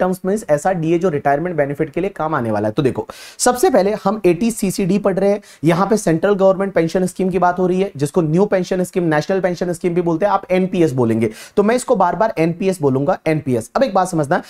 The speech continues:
एनपीएस पेंशन किसको चाहिए? सिर्फ इंडिविजुअल को चाहिए, तो ये डिडक्शन भी सिर्फ इंडिविजुअल को मिलेगा। एटी सीसीडी वन क्या बोलती है कि अगर कोई भी एम्प्लॉय है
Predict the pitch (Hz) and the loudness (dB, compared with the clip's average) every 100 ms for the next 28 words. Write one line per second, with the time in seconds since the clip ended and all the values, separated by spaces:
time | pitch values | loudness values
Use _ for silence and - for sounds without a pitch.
0 | - _ 214 226 240 185 - 175 180 233 | -16 _ 0 2 0 0 0 0 0 0
1 | 226 208 220 214 202 202 220 214 185 180 | -2 0 0 2 0 2 0 2 2 4
2 | 185 190 190 196 175 175 180 156 165 175 | 4 4 4 2 2 2 0 2 2 2
3 | 160 - 175 180 185 185 165 139 131 135 | 0 -2 -6 -4 -2 -2 -2 -2 -2 0
4 | 147 151 151 147 160 - _ _ _ - | 0 0 -4 -4 -8 -10 _ _ _ -20
5 | - - 247 254 330 339 330 294 277 208 | -20 0 2 4 4 4 4 6 4 4
6 | 208 233 208 170 160 214 214 - 170 269 | 2 2 2 2 2 0 0 0 2 2
7 | - 226 226 240 160 160 190 190 156 170 | 2 2 2 0 0 2 2 2 2 2